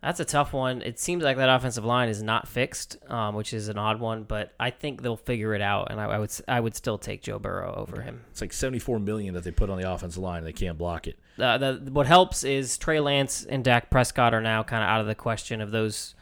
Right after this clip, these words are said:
Speaker 1: you know, finishing in that top twelve. So that kind of opens up a spot for Tua. So go ahead and continue.
Speaker 2: Okay, so Matthew Stafford, usually someone right on the bottom tier of a Q B one in the s-, eight through twelve range.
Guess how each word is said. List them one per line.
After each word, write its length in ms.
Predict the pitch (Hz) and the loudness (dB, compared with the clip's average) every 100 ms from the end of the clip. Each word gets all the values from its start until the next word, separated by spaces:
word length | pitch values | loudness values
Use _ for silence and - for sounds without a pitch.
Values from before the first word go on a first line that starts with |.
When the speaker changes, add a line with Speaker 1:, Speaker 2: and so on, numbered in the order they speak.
| - - _ - | -20 -20 _ -14
Speaker 1:
you 120 | 139 | -6
know, 100 | 113 | -4
finishing 420 | 107 127 110 120 110 | -2 -2 -2 -4 -2
in 120 | 107 | -2
that 180 | 107 - | -2 0
top 240 | 110 - | 0 -2
twelve. 400 | - 107 98 117 | -4 -4 -2 -4
So 220 | - 107 | -2 0
that 320 | 110 117 - _ _ | 4 2 2 _ _
kind 180 | - 127 | -2 0
of 100 | 113 113 113 _ _ _ _ | 0 -6 -18 _ _ _ _
opens 300 | 151 147 131 | 6 8 6
up 140 | 127 123 | 4 4
a 80 | 113 | 2
spot 440 | - 123 120 - | 0 2 2 0
for 120 | 107 | -14
Tua. 300 | - 98 101 | -10 -10 -8
So 280 | - 104 104 | -8 -8 -6
go 100 | 127 | -6
ahead 100 | 120 | -6
and 80 | 117 | -6
continue. 380 | 110 123 120 113 - | -6 -6 -4 -6 -2
Speaker 2:
Okay, 320 | 117 117 95 | 0 2 0
so 380 | - 120 110 101 _ _ _ | 2 2 2 0 _ _ _
Matthew 340 | 117 120 123 120 | -2 0 2 0
Stafford, 640 | - 127 110 - 87 85 | 4 4 4 2 -4 0
usually 320 | 123 131 127 120 | 2 2 2 2
someone 340 | 135 120 113 | 2 2 4
right 260 | 120 120 123 | 4 6 6
on 120 | 120 | 4
the 60 | |
bottom 380 | 104 113 113 113 | 4 4 4 0
tier 320 | - 123 113 | -2 0 2
of 100 | 107 | 2
a 60 | 98 | 0
Q 260 | - 117 110 | -4 -2 0
B 140 | 110 | 0
one 380 | 104 107 107 104 | 0 0 0 -2
in 80 | 98 | -2
the 200 | 95 92 - - - - | -2 -4 -12 -20 -20 -8
s-, 280 | - - - | -6 -4 0
eight 340 | 113 120 123 - | 2 2 0 -2
through 200 | 113 101 | -2 0
twelve 360 | - 107 101 | 2 4 4
range. 460 | 90 82 73 73 | 0 -6 -8 -14